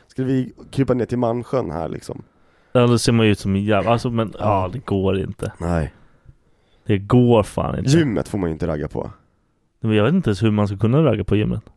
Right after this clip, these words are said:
Speaker 1: Men jag
Speaker 2: Ja.
Speaker 1: vet att det är många som så här, jag har alltid varit så här att på gymmet tränar man, man ska
Speaker 2: Man
Speaker 1: inte
Speaker 2: låter
Speaker 1: ragga.
Speaker 2: fucking varandra vara.
Speaker 1: Ja, men tydligen så är det liksom så här, det är,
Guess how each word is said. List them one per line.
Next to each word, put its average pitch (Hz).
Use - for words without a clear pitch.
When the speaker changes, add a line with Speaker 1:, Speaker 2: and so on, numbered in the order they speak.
Speaker 1:
Men 131
jag 151
Speaker 2:
Ja. 147
Speaker 1:
vet 170
att 160
det 160
är 165
många 175
som 151
så 143
här, 113
jag 151
har 156
alltid 117
varit 87
så -
här 64
att -
på 156
gymmet 113
tränar 92
man, 82
man 107
ska -
Speaker 2:
Man 190
Speaker 1:
inte 208
Speaker 2:
låter 233
Speaker 1:
ragga. 254
Speaker 2:
fucking 202
varandra 190
vara. 202
Speaker 1:
Ja, 147
men 131
tydligen 143
så 127
är 113
det 117
liksom 117
så 123
här, 113
det 131
är, 139